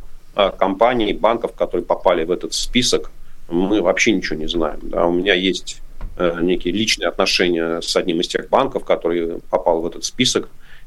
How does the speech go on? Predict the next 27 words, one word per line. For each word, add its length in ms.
Но 200
я 140
прекрасно 500
понимаю, 460
что 360
он 440
там 200
все 240
свои 240
внешние 440
операции 640
с 120
внешним 420
миром 300
минимизировал, 960
ну, 100
что 140
называется, 360
до 100
последнего. 680
Поэтому 320
я, 240
его 320
попадание 640
в 280
санкционный 480
список, 420